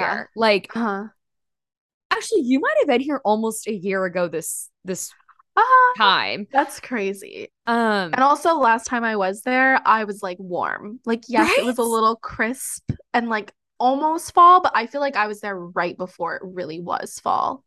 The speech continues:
Speaker 1: The leaves, like, didn't even, weren't even turn, like, changing, I think, when you were
Speaker 2: Mm-hmm.
Speaker 1: here. And, like, I went on a
Speaker 2: Yeah.
Speaker 1: walk last night and, like, all the leaves had, were, like,
Speaker 2: Ah.
Speaker 1: already changed colors.
Speaker 2: Mm-hmm.
Speaker 1: Um, so this year, um, the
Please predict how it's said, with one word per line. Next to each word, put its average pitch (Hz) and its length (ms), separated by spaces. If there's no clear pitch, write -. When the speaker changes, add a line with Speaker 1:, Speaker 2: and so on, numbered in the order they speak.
Speaker 1:
The 285 160
leaves, 254 420
like, 440 200
didn't 247 180
even, 226 340
weren't 208 220
even 196 220
turn, - 400
like, 170 160
changing, 208 500
I 170 60
think, 180 200
when 156 120
you - 100
were 104 140
Speaker 2:
Mm-hmm. 202 80
Speaker 1:
here. 147 320
And, 214 120
like, 196 200
I 196 200
went 220 180
on 226 120
a 226 40
Speaker 2:
Yeah. 214 60
Speaker 1:
walk 156 300
last 254 300
night 302 240
and, 226 80
like, 196 180
all 196 220
the 170 100
leaves 147 320
had, - 280
were, 185 180
like, 139 140
Speaker 2:
Ah. - 140
Speaker 1:
already 190 380
changed 143 400
colors. 98 520
Speaker 2:
Mm-hmm. 226 140
Speaker 1:
Um, 160 460
so 240 200
this 240 220
year, 269 440
um, 196 460
the 202 500